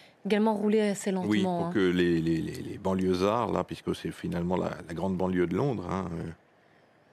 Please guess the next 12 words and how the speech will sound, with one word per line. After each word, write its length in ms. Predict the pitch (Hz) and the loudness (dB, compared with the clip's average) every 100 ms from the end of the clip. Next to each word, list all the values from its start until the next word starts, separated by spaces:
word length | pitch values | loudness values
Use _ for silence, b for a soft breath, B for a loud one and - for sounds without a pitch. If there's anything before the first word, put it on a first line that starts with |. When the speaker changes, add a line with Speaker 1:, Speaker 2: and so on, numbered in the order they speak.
| _ _ _ _ _ _ _ _ b b b _ | _ _ _ _ _ _ _ _ b b b _
Speaker 1:
Et 40 | 190 | 0
je 40 | |
vous 60 | 208 | 2
rappelle 180 | 202 240 | 2 -2
que 60 | |
c'est 120 | 214 | 0
un 40 | 226 | 0
jour 160 | 220 | 0
férié, 500 | 202 220 202 214 202 - - - | 0 0 2 2 2 -4 -18 -16
euh, 320 | - 92 90 90 - _ _ _ _ _ _ _ | -10 -8 -8 -12 -14 _ _ _ _ _ _ _
en 80 | 185 | -2
Angleterre. 500 | 175 175 175 180 | -2 -2 -2 -4